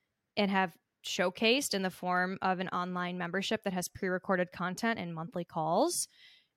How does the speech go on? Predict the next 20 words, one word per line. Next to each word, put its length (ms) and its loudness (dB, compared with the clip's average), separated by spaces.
but 100 0
you 180 2
are 140 6
also 360 6
going 220 0
to 100 -2
get 220 2
to 360 2
watch 520 0
me 400 -6
as 160 2
I 160 4
learn 440 0
how 140 -6
to 80 2
teach 380 -6
you 140 0
what 320 2
it 100 2
is 240 0